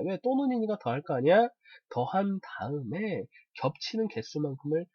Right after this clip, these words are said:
뺀다라는 거야. 나중에 얘를 뭐라고 배우냐면 포함과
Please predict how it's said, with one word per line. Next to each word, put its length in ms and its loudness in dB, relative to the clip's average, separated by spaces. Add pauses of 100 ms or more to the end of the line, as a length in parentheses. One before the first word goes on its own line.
(280)
뺀다라는 840 -4
거야. 300 -8
나중에 400 0
얘를 180 0
뭐라고 360 -2
배우냐면 680 0 (680)
포함과 1300 0